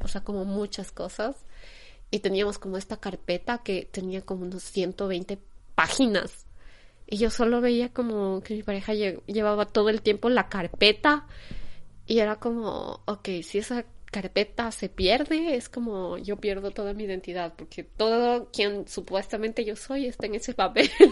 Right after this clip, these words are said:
<laughs> Está en ciento veinte papeles de los cuales supuestamente depende toda mi vida. Y no supuestamente, sino que de verdad dependía como todo de papeles. Así que esa es la burocracia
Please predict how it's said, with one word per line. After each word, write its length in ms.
<laughs> 200
Está 320
en 120
ciento 260
veinte 280
papeles 480
de 100
los 160
cuales 320
supuestamente 680
depende 400
toda 260
mi 160
vida. 320
Y 80
no 100
supuestamente, 720
sino 240
que 160
de 240
verdad 320
dependía 560
como 400
todo 380
de 140
papeles. 680
Así 220
que 460
esa 200
es 80
la 80
burocracia 800